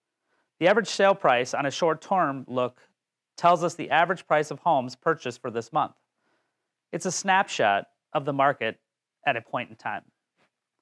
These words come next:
To get an idea of the long-term direction of prices, check out the graphs below this video. If you'd like an accurate value of your home or the homes in your neighborhood, call or text Kelly at four one nine,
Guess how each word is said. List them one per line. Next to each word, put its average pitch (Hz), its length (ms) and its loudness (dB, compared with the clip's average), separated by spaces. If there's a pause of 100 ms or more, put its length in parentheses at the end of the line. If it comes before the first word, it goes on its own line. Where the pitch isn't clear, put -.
(720)
To 156 100 -10
get 185 120 0
an 226 100 2
idea 185 380 2
of 147 60 2
the 147 80 0
long-term 151 540 0
direction 123 420 -2
of 110 100 -8
prices, 107 540 -6 (340)
check 202 220 2
out 202 140 2
the 175 80 -2
graphs 156 360 4
below 143 300 0
this 135 180 -6
video. 98 480 -8 (2000)
If 160 140 -10
you'd 165 120 -2
like 208 180 4
an 196 120 -6
accurate 165 420 0
value 151 280 4
of 127 80 -4
your 123 100 -2
home 123 480 2 (160)
or 143 140 -2
the 127 100 0
homes 151 560 -2
in 147 100 -8
your 127 100 -2
neighborhood, 131 460 -2 (640)
call 196 260 8
or 196 80 6
text - 340 -2
Kelly 143 420 4
at 131 200 0
four 160 160 4
one 175 200 0
nine, 127 440 0